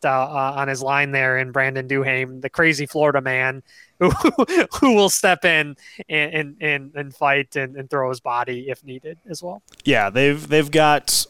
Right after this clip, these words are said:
Speaker 2: plenty of, I think that's been the thing that we've seen over the last couple of games is that it's shifted more back to the hockey as opposed to all of the, uh, the scrummies,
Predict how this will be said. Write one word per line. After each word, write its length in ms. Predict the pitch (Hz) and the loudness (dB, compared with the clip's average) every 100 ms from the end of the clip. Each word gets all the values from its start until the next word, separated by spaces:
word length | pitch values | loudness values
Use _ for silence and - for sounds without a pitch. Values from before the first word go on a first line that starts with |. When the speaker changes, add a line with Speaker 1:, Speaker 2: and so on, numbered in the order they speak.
| _ | _
Speaker 2:
plenty 560 | - - 139 156 165 151 | -10 0 2 2 0 4
of, 340 | 131 127 120 | 4 4 4
I 160 | 139 120 | 2 0
think 240 | - 185 | 2 2
that's 200 | 160 156 | 4 2
been 200 | - 131 | 2 2
the 80 | 120 | 2
thing 220 | - 127 | 0 0
that 80 | 123 | 0
we've 180 | 123 107 | 0 0
seen 300 | - 127 123 | 0 0 2
over 180 | 117 113 | 2 2
the 60 | 110 | 4
last 280 | 110 107 - | 4 4 0
couple 260 | 110 107 | -2 -2
of 100 | 101 | -6
games 380 | - 107 113 98 | -2 -2 -2 -4
is 160 | 98 104 | -6 0
that 240 | 107 104 _ - - - | 0 0 _ -20 -20 -10
it's 160 | 120 - | -4 0
shifted 480 | - 147 139 151 123 | 4 4 2 0 0
more 460 | 113 120 123 120 | 2 4 4 4
back 420 | 101 110 104 - - | 2 2 2 0 -6
to 220 | 123 110 | -2 -2
the 120 | 104 | -2
hockey 720 | - 110 110 107 110 101 85 _ _ _ _ - | -2 0 2 0 -4 -6 -6 _ _ _ _ -4
as 180 | 117 | -2
opposed 540 | 107 - 120 113 107 - | -2 -2 0 2 0 -2
to 240 | 117 113 | 0 2
all 320 | 107 107 107 | 2 2 2
of 180 | 110 92 | -2 -4
the, 300 | 107 104 101 | -4 -4 -2
uh, 240 | 98 95 98 | -2 -2 -4
the 160 | - | -4
scrummies, 800 | - - 117 113 107 95 98 - | -2 0 0 0 -2 -4 -4 -4